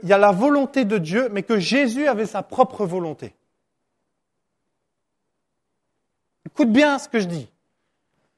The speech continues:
La volonté de Dieu, c'est quoi ? C'est que Jésus meurt, qu'il donne sa vie. On est là pour ça aujourd'hui.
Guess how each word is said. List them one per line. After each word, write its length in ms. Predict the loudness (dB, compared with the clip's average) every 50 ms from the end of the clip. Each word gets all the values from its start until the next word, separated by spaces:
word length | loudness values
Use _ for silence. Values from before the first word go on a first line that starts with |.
| _ _ _ _ _ _ _ _ _ _ _ -2
La 140 | 0 0 2
volonté 480 | 2 2 2 2 2 0 0 0 -2
de 140 | 0 0 -2
Dieu, 180 | -2 0 -2 -2
c'est 180 | -2 -4 -8
quoi ? 280 | -6 0 0 0 0 0
C'est 160 | -4 -10 -10
que 40 | -8
Jésus 300 | -6 -6 -6 -6 -6 -6
meurt, 340 | -4 -2 0 0 -2 -2 -6
qu'il 120 | -12 -6
donne 180 | -4 -4 -4 -4
sa 180 | -4 -2 -2
vie. 220 | -2 -2 -4 -8 -6
On 80 | -4
est 80 | -2 2
là 120 | 2 2
pour 180 | 2 0 -10 -6
ça 160 | -2 0 0
aujourd'hui. 340 | 0 -2 -4 -8 -10 -12